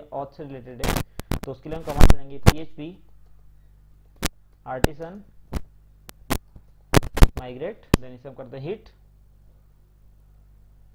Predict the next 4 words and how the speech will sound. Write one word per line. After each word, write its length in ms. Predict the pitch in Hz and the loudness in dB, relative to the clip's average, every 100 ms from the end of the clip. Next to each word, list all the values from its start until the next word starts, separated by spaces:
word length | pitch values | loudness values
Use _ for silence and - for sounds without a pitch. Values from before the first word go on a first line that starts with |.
| - - - - - - - - - - - | -20 -20 -20 -20 -20 -20 -20 -20 -20 -20 -20
Then 180 | 127 127 | -20 -20
ये 80 | 135 | -18
देखिए 300 | 139 156 156 | -18 -16 -14
migration 680 | 131 127 139 135 156 160 | -12 -12 -14 -16 -20 -20